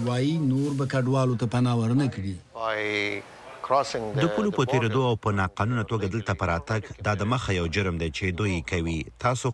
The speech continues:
Speaker 2: قانون ماتوئ او دا د منلو وړ نه ده. زه دلته له قانوني لارې راغلی یم. ما سم کار وکړ که نه؟ ما په قطار کې د خپل نوبت انتظار وایست. ما خپل پورونه ادا کړل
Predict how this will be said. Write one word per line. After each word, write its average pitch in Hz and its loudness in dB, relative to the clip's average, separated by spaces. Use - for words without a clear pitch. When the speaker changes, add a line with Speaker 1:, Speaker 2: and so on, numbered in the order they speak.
Speaker 2:
قانون 120 0
ماتوئ 80 -2
او 85 0
دا 110 2
د 85 -6
منلو 107 -2
وړ 107 2
نه 135 -2
ده. 80 -2
زه 123 -4
دلته 139 0
له 101 2
قانوني 92 0
لارې 107 0
راغلی 90 0
یم. 76 -6
ما 117 2
سم 139 0
کار 92 2
وکړ 85 -2
که - 0
نه؟ 110 0
ما 147 2
په 123 0
قطار 120 0
کې 123 -2
د 90 0
خپل 120 -2
نوبت 98 0
انتظار 95 2
وایست. 80 -4
ما 120 4
خپل 131 -2
پورونه 120 0
ادا 98 2
کړل 78 -4